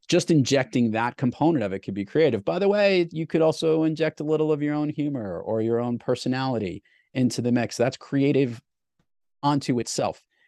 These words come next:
It doesn't have to be a brand new idea every single time you have a conversation or, you know, an aha moment. Uh, it just has to be your moment. And that, and that's an important part about conversations, that that's creative enough, is that you've come up with something that is from you.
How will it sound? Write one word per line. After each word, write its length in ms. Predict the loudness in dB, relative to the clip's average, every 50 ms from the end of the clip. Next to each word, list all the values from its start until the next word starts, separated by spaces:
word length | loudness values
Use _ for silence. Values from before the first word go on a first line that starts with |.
| _ _ -6
It 100 | -4 0
doesn't 220 | 0 2 2 2
have 160 | 0 0 -2 -2
to 80 | -4 -2
be 260 | 0 0 0 0 0
a 340 | 0 -2 -2 -4 -6 -8 -10 -12 _ _ _ _ _ _ _ _
brand 460 | -18 -10 -4 0 2 2 4 4 4
new 140 | 4 4 4
idea 440 | 2 2 2 2 2 2 2 2 0
every 220 | 0 0 0 -2
single 280 | -2 -2 -4 -4 -4 -4
time 240 | -4 -4 -4 -4
you 80 | -4 -4
have 100 | -6 -6
a 40 | -8
conversation 760 | -8 -6 -6 -4 -4 -4 -2 -2 -2 -2 -4 -6 -8 -8 -6
or, 260 | -6 -4 -4 -4 -6 -6 -8
you 80 | -6
know, 200 | -6 -6 -6 -6 -6
an 100 | -6 -6
aha 400 | -4 -4 -6 -4 -2 -2 -2 0
moment. 440 | 0 0 2 0 0 0 -4 -8 -12 _ _ _ _ _ _ _ _ _ _
Uh, 180 | -2 -2 -2 0
it 60 | -2 -2
just 160 | -4 -2 -4
has 120 | -4 -4
to 60 | -2
be 80 | -2 0
your 200 | 0 0 0 -2
moment. 300 | -4 -4 -8 -12 -18 -20 _ _ _ _ _ _ _ _
And 180 | -2 0 0 0
that, 120 | 0 0
and 120 | 2 2 2
that's 220 | 2 0 0 0
an 60 | 0
important 360 | 0 0 2 0 0 0 0 0
part 160 | 0 0 0
about 200 | 0 0 -2 -2
conversations, 640 | -4 -6 -6 -6 -6 -4 -2 -2 -2 -2 -4 -4 -4
that 140 | -4 -2 -2
that's 220 | 0 0 0 -2 -4
creative 460 | -8 -2 0 2 4 4 2 2 2
enough, 360 | 2 0 0 0 -2 -4 -6
is 160 | -8 -8 -6
that 100 | -6 -4 -2
you've 140 | -4 -4
come 180 | -2 -2 0 0
up 140 | 0 0 -2
with 120 | -4 -4
something 400 | -4 -4 -4 -4 -2 -2 -2 -2
that 100 | -2 -4
is 80 | -4 -6
from 200 | -4 -4 -2 0
you. 360 | 0 0 0 0 -4 -8 -18